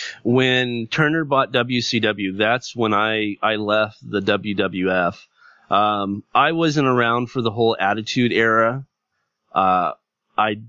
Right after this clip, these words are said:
I didn't really, I didn't feel that was wrestling. I, I, I felt that it was more just, you know, trying to sexualize a product to make money. So I went to W C W.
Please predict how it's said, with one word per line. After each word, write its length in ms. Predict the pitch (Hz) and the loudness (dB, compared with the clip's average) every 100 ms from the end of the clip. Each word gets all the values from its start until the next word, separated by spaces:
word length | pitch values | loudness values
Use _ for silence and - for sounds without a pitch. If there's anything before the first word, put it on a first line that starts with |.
| _ - | _ -4
I 120 | 104 | -2
didn't 400 | 139 143 147 131 | -2 -2 0 0
really, 540 | 120 120 120 113 113 107 - - _ _ _ - | 2 2 2 2 0 -2 -14 -20 _ _ _ -2
I 80 | 156 | -2
didn't 200 | 196 156 | 0 -4
feel 320 | - 165 156 | 2 2 4
that 240 | 135 117 | 2 0
was 360 | 127 127 120 - | 0 0 -2 -4
wrestling. 600 | 123 120 127 - 90 73 | -2 0 0 -4 -8 -8
I, 280 | 69 90 90 | -6 -4 0
I, 160 | 101 104 | 0 -2
I 220 | - 98 92 - _ _ _ _ - | -2 -2 -6 -14 _ _ _ _ -14
felt 320 | - 123 104 | 0 0 0
that 120 | 110 | -4
it 60 | 98 | -2
was 140 | 117 | -2
more 380 | 120 110 110 107 | 0 2 2 0
just, 300 | 101 107 - - - | 0 -4 -6 -12 -4
you 100 | 127 | -2
know, 140 | 104 | 0
trying 640 | 95 135 117 113 110 110 | -2 0 0 0 -2 -4
to 440 | 107 - 107 98 98 | -4 0 2 2 2
sexualize 920 | 98 - 123 - 117 110 104 98 98 | 0 0 0 -2 -2 2 2 0 -2
a 40 | |
product 540 | 95 - 107 104 95 - | -6 0 0 0 -4 -4
to 60 | |
make 260 | 113 95 85 | -2 0 0
money. 460 | 110 110 92 82 - _ | 0 0 -2 -6 -12 _
So 160 | - - | -4 0
I 100 | 127 | 2
went 240 | 117 107 - | 0 -4 -4
to 100 | - | -4
W 260 | 101 98 | -2 -4
C 220 | 95 82 | -6 -6
W. 480 | 76 95 90 71 52 | -2 -2 -2 -8 -10